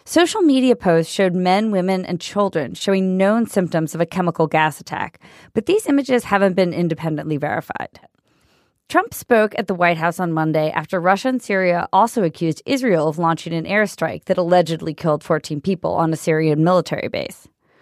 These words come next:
Both Trump and President Macron of France vowed to take strong action in response to the suspected attack. The Bill Cosby retrial started yesterday.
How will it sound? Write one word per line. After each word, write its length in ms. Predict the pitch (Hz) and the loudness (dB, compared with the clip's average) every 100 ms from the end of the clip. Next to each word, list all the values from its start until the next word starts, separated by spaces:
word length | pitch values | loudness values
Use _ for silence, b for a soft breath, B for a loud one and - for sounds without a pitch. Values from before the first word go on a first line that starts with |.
| b b b - | b b b 0
Both 220 | 277 - | 0 0
Trump 320 | - 330 494 | -2 -2 -2
and 160 | 285 262 | -2 0
President 360 | 262 233 247 | 0 0 -2
Macron 480 | 220 208 214 180 175 | -2 -2 2 2 2
of 100 | 180 | -4
France 500 | - 190 160 165 - | -4 0 0 -2 -4
vowed 280 | 170 180 175 | 2 2 2
to 60 | 170 | -2
take 260 | 190 170 | -2 -2
strong 520 | - - 208 226 240 | -6 -2 2 4 2
action 500 | 220 214 220 - 151 | 2 0 0 -6 -6
in 140 | - 170 | -4 -4
response 460 | 156 - 170 160 | -4 -2 -2 -2
to 80 | - | -8
the 100 | 151 | -12
suspected 600 | - 165 - 156 - 156 | -10 -8 -2 -2 -4 -10
attack. 540 | - 165 151 - - - _ _ _ _ - - - - _ _ _ _ _ _ _ - | -4 -2 -2 -4 -16 -20 _ _ _ _ -14 -14 -20 -20 _ _ _ _ _ _ _ -4
The 80 | |
Bill 260 | 190 277 403 466 - | 0 2 2 0 0
Cosby 460 | 247 240 - 175 | 2 2 0 -4
retrial 560 | 156 214 214 175 156 151 | -2 -2 0 0 -2 -4
started 420 | - 160 156 156 | -2 0 0 0
yesterday. 560 | 160 160 - - - | 0 0 -4 -14 -14